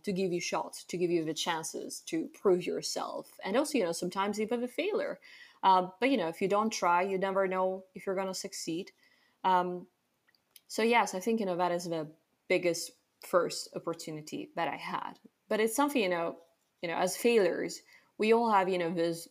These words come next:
small moments in which, you know, we have a sort of epiphany in which we realize that probably, you know, we're going through the right way. And I remember having, um, an interview recently, and they asked me, you know,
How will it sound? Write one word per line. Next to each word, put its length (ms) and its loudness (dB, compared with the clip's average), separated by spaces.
small 480 2
moments 800 -4
in 180 -6
which, 280 -2
you 100 -4
know, 160 -4
we 160 -4
have 320 -2
a 60 -10
sort 340 -6
of 120 -6
epiphany 680 -6
in 100 -8
which 220 -6
we 100 -2
realize 540 -2
that 220 -4
probably, 380 4
you 60 0
know, 120 -2
we're 340 -2
going 360 -4
through 400 -6
the 100 -4
right 340 0
way. 420 -4
And 100 -6
I 40 -2
remember 380 2
having, 480 -4
um, 320 -10
an 100 0
interview 540 -2
recently, 720 -4
and 220 -6
they 160 0
asked 340 2
me, 140 -10
you 100 -12
know, 300 -10